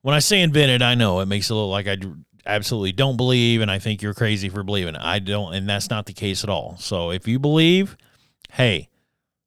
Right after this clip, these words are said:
that's on you. You're, you're more than welcome to believe that. I'm on the fence because I just know a lot of things happened in the eighteen hundreds, and I think it's a little fishy. That's all I'm saying. So, um,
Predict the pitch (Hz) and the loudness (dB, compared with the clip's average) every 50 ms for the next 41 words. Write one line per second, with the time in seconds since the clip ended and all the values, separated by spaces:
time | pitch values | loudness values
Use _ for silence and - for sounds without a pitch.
0 | _ _ _ 98 92 104 104 110 - - 135 117 127 139 135 135 147 143 131 131 | _ _ _ _ -6 -4 -4 -2 0 0 0 2 2 2 2 2 2 4 4 4
1 | 139 147 139 107 87 95 107 120 127 127 120 104 101 104 110 113 123 123 117 113 | 4 4 2 0 -2 -4 -2 -2 -2 -2 -2 -4 -4 -2 -2 -2 -2 -2 -2 -4
2 | 110 113 - _ _ _ _ _ _ _ _ _ _ _ _ _ - 123 131 139 | -8 -12 -18 _ _ _ _ _ _ _ _ _ _ _ _ _ -6 2 4 6
3 | 143 147 143 143 143 143 143 - 151 139 123 139 131 123 123 117 107 101 90 90 | 6 6 6 4 2 2 0 0 -2 -2 -2 -2 0 0 2 2 2 2 0 -2
4 | 71 - - - - _ _ _ _ _ _ _ _ _ - 107 123 143 143 139 | -4 -4 -8 -16 -20 _ _ _ _ _ _ _ _ _ -2 2 2 4 4 2
5 | 147 151 139 123 - 151 147 147 143 - - - 120 110 - 120 113 107 104 101 | 2 2 0 0 2 2 2 2 2 -2 -4 -4 -4 -4 -2 0 0 0 0 -2
6 | 90 92 113 113 110 120 110 - 123 110 110 113 110 101 101 101 104 110 - 127 | -2 -2 -2 -2 -2 -2 -2 -2 0 0 2 2 2 2 0 0 0 -2 -2 -2
7 | 120 120 - - 120 113 110 120 117 110 110 107 104 107 104 - - 110 104 98 | -4 -2 0 0 0 0 0 0 -2 0 0 0 0 -2 -4 -4 -6 -6 -6 -4
8 | 104 110 101 104 104 107 92 98 92 90 95 92 - 98 95 95 - - 98 95 | -4 -4 -2 -2 -2 -2 -4 -4 -4 -6 -6 -4 -4 -4 -4 -6 -6 -6 -6 -6
9 | 90 90 - 98 87 80 - - 50 - - _ _ _ _ _ _ _ _ _ | -6 -6 -6 -6 -6 -6 -6 -10 -12 -14 -18 _ _ _ _ _ _ _ _ _
10 | _ _ _ _ _ _ _ _ _ _ _ _ - 85 90 - 117 98 98 104 | _ _ _ _ _ _ _ _ _ _ _ _ -6 -6 -4 -2 0 0 0 0
11 | 101 - - 98 76 - - - - _ _ _ _ _ _ _ _ _ _ _ | -2 -2 -4 -4 -4 -6 -10 -18 -20 _ _ _ _ _ _ _ _ _ _ _
12 | _ _ - - - 87 73 - - _ _ _ _ _ _ _ _ _ _ _ | _ _ -12 -8 -6 -6 -6 -8 -10 _ _ _ _ _ _ _ _ _ _ _
13 | - - 98 104 101 98 92 87 90 92 | -8 -4 -2 0 0 0 -2 -4 -6 -10